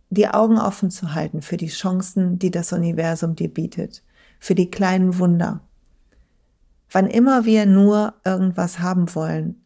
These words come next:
irgendwas erleben wollen, was in der weiten Zukunft ist, verpassen wir den Moment hier mit all seinen wunderbaren Momenten und wir verlangsamen, wann die Zukunft bei uns ankommt.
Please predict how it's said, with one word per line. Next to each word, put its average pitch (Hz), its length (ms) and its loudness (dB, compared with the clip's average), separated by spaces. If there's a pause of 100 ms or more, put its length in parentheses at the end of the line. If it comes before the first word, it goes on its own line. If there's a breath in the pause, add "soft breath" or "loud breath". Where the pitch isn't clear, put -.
irgendwas 180 440 0
erleben 175 520 0
wollen, 156 260 -2
was 165 160 -6
in - 160 -4
der 170 180 0
weiten 175 300 -2
Zukunft 180 540 -6
ist, - 340 -6 (220)
verpassen 196 560 -2
wir 190 80 0
den 170 180 0
Moment 165 400 0
hier 185 380 -2
mit 175 320 -4
all 165 340 -2
seinen 156 600 -4 (560 soft breath)
wunderbaren 151 1080 -2 (160)
Momenten 156 460 -2
und 214 200 0
wir 240 140 2
verlangsamen, 180 1000 -2 (640)
wann 160 220 0
die 160 100 -6
Zukunft - 480 -6
bei - 160 -4
uns 156 160 -6
ankommt. - 600 -6